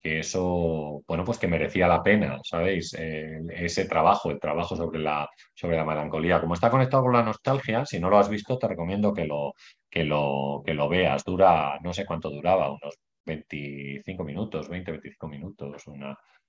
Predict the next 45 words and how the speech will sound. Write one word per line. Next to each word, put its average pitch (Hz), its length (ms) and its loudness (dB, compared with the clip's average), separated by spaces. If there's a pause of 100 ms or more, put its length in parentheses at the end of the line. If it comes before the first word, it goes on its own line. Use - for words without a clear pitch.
(120)
una 92 140 -2
cosa 82 140 -4
así. 82 180 -2
Mira, 87 220 6
dice 92 280 4
que 101 80 8
vio 95 160 8
el 95 80 6
vídeo 107 260 6
que 110 80 2
le 87 80 4
gustó 80 280 -2
mucho. 78 360 -8
Pues - 180 -18
sí, 80 180 -6
es, 73 260 -12
yo, 82 220 -10 (160)
yo 80 160 -4
también 78 320 -6
creo 69 180 -14
que - 80 -14
era 62 200 -12
bueno, 73 340 -14 (360)
pero 64 200 -14
bueno. 80 180 -12 (240)
Bueno, 92 320 2
dentro 82 320 -2
de, 82 220 4 (320)
quiero 85 160 0
decir 71 160 -8
que 71 80 -14
no, 69 280 -10
que 71 120 -12
no 71 120 -12
quiero 80 220 -6
parecer 73 460 -8
soberbio, 76 520 -10 (120)
porque - 260 -18
me 69 140 -10
parecía 71 400 -8
que 82 60 -6
estaba 80 280 -4
bien, 76 220 -8 (160)
la 71 140 -14
verdad. 62 220 -20